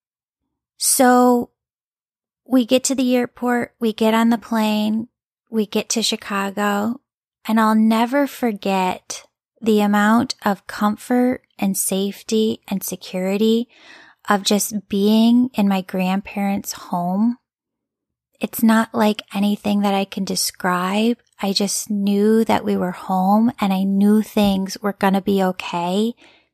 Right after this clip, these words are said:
because they were there for us.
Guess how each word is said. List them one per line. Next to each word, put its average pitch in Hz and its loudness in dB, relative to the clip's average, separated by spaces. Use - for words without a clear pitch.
because 202 2
they 185 0
were 185 0
there 180 -4
for - -2
us. - -6